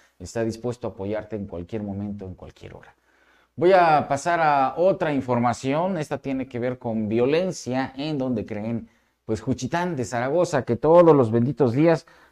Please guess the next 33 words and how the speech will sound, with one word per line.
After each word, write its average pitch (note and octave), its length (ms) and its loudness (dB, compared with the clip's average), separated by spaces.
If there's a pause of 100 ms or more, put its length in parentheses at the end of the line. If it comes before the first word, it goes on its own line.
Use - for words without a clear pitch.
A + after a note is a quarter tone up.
nos A2 140 -8
está C#3+ 220 -6
dando D3 280 -4
notas C3 300 -4
semejantes. A2+ 800 -4 (300)
Fíjate C#3+ 420 -2
que A2+ 80 -2
allá A#2 160 0
en D3 80 -4
Juchitán C#3 400 -8
de C#3 80 -6
Zaragoza, B2 720 -8
una D#3+ 400 -4
mujer A#2+ 560 -4 (420)
se - 200 -4
resistió B2+ 920 -6
a A2 140 -10
un D#3 220 -8
asalto, A#2+ 800 -10
obviamente B2 640 -6
cansada G2+ 720 -2 (340)
de F#2+ 260 -6
este A#2 220 -8
tipo A2 320 -10
de F#2 260 -8
violencia, C3 1120 -2 (280)
ofreció F#2+ 460 -8
resistencia A#2 920 -8
a E2+ 140 -12
sus - 260 -18
asaltantes B2+ 960 -8
y A#2+ 260 -6
lamentablemente D#3 1400 -6